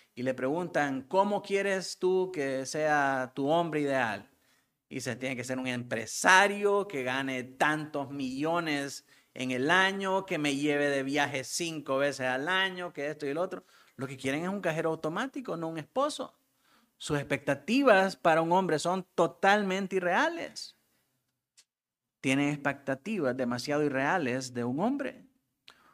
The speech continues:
Otras quieren a un Henry Cavill, ¿verdad? A un Superman ahí, que ese es el, el, el modelo de, a seguir. Y otras quieren vivir un cuento de fantasía.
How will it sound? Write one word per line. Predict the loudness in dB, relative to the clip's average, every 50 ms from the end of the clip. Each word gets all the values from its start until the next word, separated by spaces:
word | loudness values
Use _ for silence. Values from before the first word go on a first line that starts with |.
| _ _ -2
Otras | -2 0 0 0 -2 -2
quieren | -2 -2 0 0 0 0
a | 0 0
un | 0 0 -2
Henry | -2 -2 -4 -4 -4 -4 -6 -6 -4
Cavill, | -4 -4 -4 -4 -4 -4 -4 -6 -8 -10
¿verdad? | -12 -12 -10 -10 -10 -10
A |
un | -10 -10 -10 -12
Superman | -12 -10 -6 -4 -4 -4 -2 -4 -4 -4 -4 -8 -10 -10 -8
ahí, | -8 -6 -6 -6 -6 -8 -10
que | -12 -8 -6 -4 -4 -4
ese | -4 -6 -8 -8 -8 -8 -8
es | -8
el, | -8 -10 -12 _ _ _ _ -20 -20 _ _ _ _ -8
el, | -6 -6
el | -4 -4 -6 -8 -8
modelo | -6 -6 -2 0 0 2 2 0 0 -2 -2
de, | -4 -4 -6 -8 -10 -12 -14 -18 _ _ _ _ _
a | -10 -8 -8
seguir. | -6 -6 -4 -4 -4 -4 -4 -6 -10 -16 _ _ _ _ _ _ _ _ _ _ _ _ _ _ _ _ _ _ _ _ _ _ _ _ _ _ -8
Y | -2 2 4
otras | 6 6 4 2 -2 -4 -4 -6
quieren | -6 -4 -2 -2 -2 0
vivir | -2 -2 -2 -2 -2 -2
un | -4 -4
cuento | -4 -4 -6 -6 -6 -6 -6
de | -6 -6
fantasía. | -8 -10 -14 -14 -14 -16 -16 -16 -16 -18 -20 -20